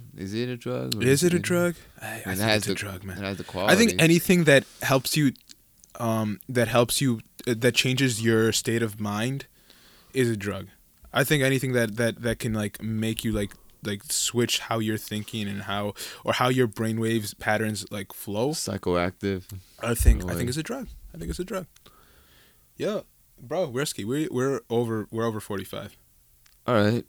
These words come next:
Speaker 1: so
Speaker 2: Like, I don't know if you wanna kill it or you got some other shit you wanna talk about. Is there anything else you wanna talk about, broski? I'm to-, I'm totally willing.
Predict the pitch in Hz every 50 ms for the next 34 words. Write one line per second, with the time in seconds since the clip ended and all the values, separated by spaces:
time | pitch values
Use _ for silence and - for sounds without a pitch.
0 | _ - - - - - 113 107 107 107 107 107 107 107 - - 175 165 110 175
1 | 170 170 160 147 - - 185 175 180 202 196 - 147 143 139 127 120 131 139 127
2 | - - - - 147 143 143 - - 147 143 151 143 - 151 139 - 147 139 139
3 | 135 131 - - 143 135 - - 160 151 156 143 127 120 117 127 107 101 131 139
4 | 123 - 135 131 131 123 - - 127 127 117 113 - 123 117 123 120 123 120 117
5 | 117 127 123 - - 120 104 117 127 120 - - 117 117 - 117 127 113 - 110
6 | 107 101 98 101 104 98 92